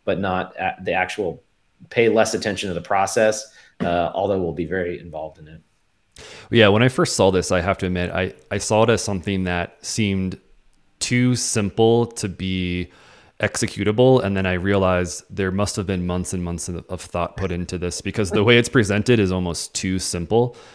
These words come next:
Speaker 2: Um, but it makes sense, when, especially when we look back at this image and we take a look at these retail blocks that could come to life. And so when you see the options presented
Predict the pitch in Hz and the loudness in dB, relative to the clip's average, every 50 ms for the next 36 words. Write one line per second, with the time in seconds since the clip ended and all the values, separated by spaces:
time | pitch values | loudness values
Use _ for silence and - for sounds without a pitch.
0 | - - - 92 90 87 87 95 95 92 - 87 92 92 - - - - 104 92 | -14 -8 -4 -2 -2 0 0 0 0 0 0 0 -2 -4 -4 -4 -2 -2 -2 -2
1 | 80 - - 95 90 - - 104 - - 104 92 87 87 85 82 87 85 - - | -2 -6 -8 -8 -8 -4 -4 -4 -4 -2 -2 -2 -2 -2 -2 -2 -4 -4 -4 -2
2 | 90 87 85 - 90 - 98 87 - 95 92 90 87 85 82 87 85 85 87 87 | -4 -2 -2 -4 -6 -6 -6 -6 -4 -4 -4 -2 -2 -4 -4 -4 -6 -6 -6 -6
3 | 85 - _ - _ _ - - 107 95 - 92 90 90 - 98 80 - 98 87 | -8 -10 _ -20 _ _ -6 -2 -2 0 0 0 -2 -2 -2 -4 -4 -4 -4 -4
4 | 80 80 90 90 87 - - 92 85 82 82 85 85 82 - - - - 92 - | -4 -6 -6 -6 -6 -4 -4 -4 -4 -2 -2 -2 -4 -4 -4 -6 -6 -6 -6 -6
5 | - 92 85 - - 90 85 80 - 92 87 87 87 85 82 82 - - - _ | -6 -10 -10 -10 -10 -10 -8 -8 -8 -8 -4 -2 -2 -2 -2 -4 -6 -12 -20 _
6 | - - - - - - - 101 - 104 101 92 95 98 95 - - 120 113 104 | -20 -20 -20 -20 -14 -8 -6 -2 0 2 2 2 2 0 0 -2 0 2 2 4
7 | 101 98 90 90 - - - 90 82 - - 92 82 98 101 98 90 - 92 87 | 4 4 4 2 0 -2 -6 -6 -6 -6 -8 -6 -2 0 0 0 0 0 0 -2
8 | 87 82 - | -2 -4 -6